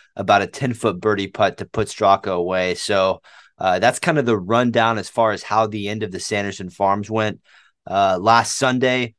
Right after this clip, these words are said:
we have a couple other headlines and housekeeping, uh, notes from around the world of golf before we move into this week's Shriners Championship.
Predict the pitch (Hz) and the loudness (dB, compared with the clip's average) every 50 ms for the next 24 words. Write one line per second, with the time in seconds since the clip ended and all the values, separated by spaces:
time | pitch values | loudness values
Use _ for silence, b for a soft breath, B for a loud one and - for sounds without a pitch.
0 | _ _ - 113 113 104 101 92 - - - 147 143 - - 151 131 - - 95 | _ _ -4 -2 -2 -2 -4 -8 -10 -2 0 2 2 4 4 2 2 2 2 0
1 | 101 110 117 131 123 123 123 120 113 107 - - - - 117 120 117 120 117 113 | 0 2 2 2 2 2 2 2 0 -2 -4 -6 -4 -2 -2 0 2 2 4 4
2 | 113 110 104 107 101 110 107 107 107 - - - 113 107 - 113 110 107 104 101 | 2 0 -2 -4 -2 2 2 2 2 0 -6 -8 -8 -6 -4 -4 -4 -4 -4 -6
3 | 101 b b b b b b b b b b - 95 98 101 101 101 98 98 95 | -8 b b b b b b b b b b -2 2 4 4 6 6 6 4 2
4 | 80 101 110 117 113 113 110 110 - - - 117 104 98 92 95 95 98 98 104 | 0 -2 -2 0 2 2 2 0 -4 -4 -4 -2 -2 -2 -2 0 2 4 4 4
5 | 110 104 101 98 92 92 101 107 104 104 98 98 90 80 _ - 98 98 101 107 | 4 2 0 -2 0 0 2 2 2 2 0 -2 -6 -8 _ 0 4 4 6 4
6 | 104 - 95 90 - - 104 101 95 95 98 101 95 101 95 92 87 85 98 98 | 4 2 -6 -16 -8 -4 -2 -2 -2 -2 -4 -4 -4 -4 -4 -6 -6 -8 -8 -8
7 | - - 95 90 - - - 104 98 95 87 80 - - - 107 107 113 110 - | -8 -10 -12 -10 -10 -6 -2 -2 -2 -2 -2 -6 -8 -6 -2 -2 0 0 0 -2
8 | 131 117 113 - 139 123 120 - | -2 -4 0 0 0 0 0 -2